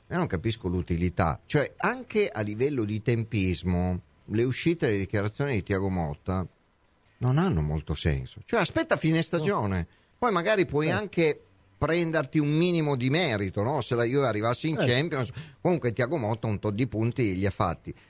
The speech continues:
Speaker 1: Ma non riesco a capire, a meno di due settimane dal licenziamento in tronco,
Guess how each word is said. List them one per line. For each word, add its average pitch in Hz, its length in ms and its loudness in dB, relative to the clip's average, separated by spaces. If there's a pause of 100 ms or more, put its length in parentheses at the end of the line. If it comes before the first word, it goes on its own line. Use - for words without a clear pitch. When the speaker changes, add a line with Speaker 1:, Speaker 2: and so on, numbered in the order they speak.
(160)
Speaker 1:
Ma 190 100 2
non 190 100 2
riesco 233 260 0
a 180 40 -4
capire, 175 400 0
a 131 60 0
meno 175 320 0
di 113 140 -6
due 117 180 0
settimane 139 680 -2
dal 110 160 2
licenziamento 143 800 -2
in 131 100 2
tronco, 180 580 -2